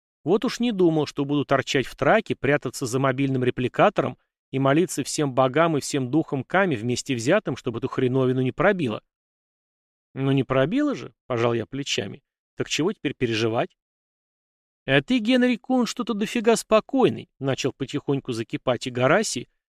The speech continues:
чем поразил меня до глубины души. «Рассказывай, живо!» «Да что рассказывать», возмутился я. «Сами же прекрасно всё знаете.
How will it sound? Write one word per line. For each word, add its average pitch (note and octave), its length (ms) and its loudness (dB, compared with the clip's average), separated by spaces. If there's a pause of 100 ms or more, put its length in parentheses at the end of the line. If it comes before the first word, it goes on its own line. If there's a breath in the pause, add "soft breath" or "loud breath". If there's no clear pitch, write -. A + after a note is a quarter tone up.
(160)
чем C3+ 180 -2
поразил B2+ 480 0
меня C3 280 0
до C3+ 100 -4
глубины A#2 420 -2
души. A#2 420 -6 (140)
«Рассказывай, C3+ 960 2
живо!» C#3+ 640 2 (1120)
«Да B2+ 100 -2
что - 140 -4
рассказывать», C#3 680 -2
возмутился A#2+ 640 -6
я. A#2 180 -6
«Сами A#3 320 2
же - 80 -8
прекрасно D3 500 -2
всё C#3+ 200 -4
знаете. A#2+ 520 -6